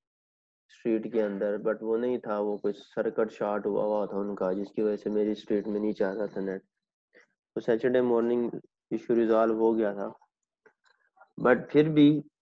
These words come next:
अगर इस तरह का इशू था, मुझे नहीं आइडिया कि किस बच्चे को किस तरह का इशू बन रहा है। अगर आपके पास इस तरह का कोई इशू आ रहा है, तो आगे से आगे कोर्स चलता जा रहा है, आप एटलीस्ट स्क्रीनशॉट ही सेंड कर दें कि ये इशू है, इसको किस तरह से रिजॉल्व करेंगे।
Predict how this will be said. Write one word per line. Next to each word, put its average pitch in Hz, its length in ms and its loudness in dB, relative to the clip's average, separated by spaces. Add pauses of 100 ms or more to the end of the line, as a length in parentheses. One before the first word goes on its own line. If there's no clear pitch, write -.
(200)
अगर 123 200 6
इस 123 180 4
तरह 147 220 8
का 143 100 8
इशू 123 280 4
था, 113 200 4
मुझे 117 380 4
नहीं 127 680 2
आइडिया 117 360 6
कि 110 140 -4
किस 127 240 -4
बच्चे 117 260 2
को 117 120 0
किस 123 260 -2
तरह 110 220 4
का 110 80 2
इशू 107 260 0
बन 107 140 0
रहा 104 100 -2
है। 110 60 0
अगर 123 180 2
आपके 120 260 0
पास 127 240 0
इस 131 200 -2
तरह 131 180 0
का 127 100 -4
कोई 123 180 -2
इशू 123 300 0
आ 113 180 4
रहा 127 120 2
है, 117 60 2
तो 120 200 0
आगे 123 300 2
से 135 120 0
आगे 120 200 2
कोर्स 120 360 -6
चलता 113 260 0
जा 104 160 2
रहा 110 140 0
है, 113 80 0
आप 117 80 -4
एटलीस्ट 120 400 0
स्क्रीनशॉट 117 640 0
ही 123 60 -4
सेंड 110 260 0
कर 101 220 0
दें - 360 -2 (600)
कि 123 80 -2
ये 127 240 2
इशू 123 280 -2
है, 110 180 4
इसको 110 240 -2
किस 117 220 -4
तरह 113 180 2
से 110 160 -4
रिजॉल्व 101 340 -2
करेंगे। 98 440 -6